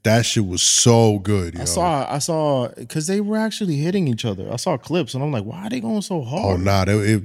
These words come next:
Speaker 1: yeah, it was serious.
Speaker 2: Yeah,
Speaker 1: It
Speaker 2: like
Speaker 1: was serious. But, you know, it
Speaker 2: They're gonna end up doing it again, though.
Speaker 1: Oh, yeah, no. That's the only,
Speaker 2: 'Cause
Speaker 1: that's
Speaker 2: Brian did a promo.
Speaker 1: that's my only problem is that I know they're gonna run it back too quickly.
Speaker 2: Yeah,
Speaker 1: Like,
Speaker 2: and
Speaker 1: don't run, I don't need to see it again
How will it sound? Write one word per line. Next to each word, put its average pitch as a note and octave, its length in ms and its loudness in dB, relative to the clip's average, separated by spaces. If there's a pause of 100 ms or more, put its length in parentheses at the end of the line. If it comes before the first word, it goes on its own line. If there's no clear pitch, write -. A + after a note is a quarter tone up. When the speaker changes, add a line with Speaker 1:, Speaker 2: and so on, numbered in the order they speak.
Speaker 1:
yeah, B2 300 6
it G2+ 80 2
was A#2 100 0
serious. A#2+ 640 4
Speaker 2:
Yeah, F#2+ 60 -20 (100)
Speaker 1:
It - 60 -16
Speaker 2:
like G#2 100 2
Speaker 1:
was A#2+ 80 0
serious. C#3 340 2 (220)
But, D3+ 160 8
you G#3 100 4
know, G3+ 320 4 (460)
it A#2+ 220 2 (600)
Speaker 2:
They're D3+ 160 0
gonna A#3 160 4
end A#3+ 140 6
up G#3 100 4
doing F#3 220 4
it C#3+ 60 4
again, C3+ 260 0
though. A2+ 80 0
Speaker 1:
Oh, D3 160 8
yeah, C3 220 6
no. G#2+ 180 2
That's G#2 300 2
the E3 60 6
only, D3+ 180 8
Speaker 2:
'Cause - 0 - (260)
Speaker 1:
that's - 240 -16
Speaker 2:
Brian F#3+ 300 4
did F#3+ 120 4
a D#3 60 2
promo. B2+ 420 -2
Speaker 1:
that's D3+ 220 4
my F#3 120 4
only F3 240 4
problem D3+ 440 2
is A2 60 2
that A2+ 100 4
I A2 80 4
know A2+ 80 4
they're A2+ 140 2
gonna A2 120 0
run G#2+ 140 2
it G2+ 100 -2
back G2+ 220 2
too G2+ 120 -4
quickly. F2+ 380 -4
Speaker 2:
Yeah, B2 100 -4
Speaker 1:
Like, A2+ 100 0
Speaker 2:
and C3 80 0
Speaker 1:
don't B2 200 4
run, A#2 160 2
I A2 160 4
don't B2+ 220 4
need B2+ 140 4
to A2 60 -2
see C3 220 6
it A2+ 80 6
again G2 440 -2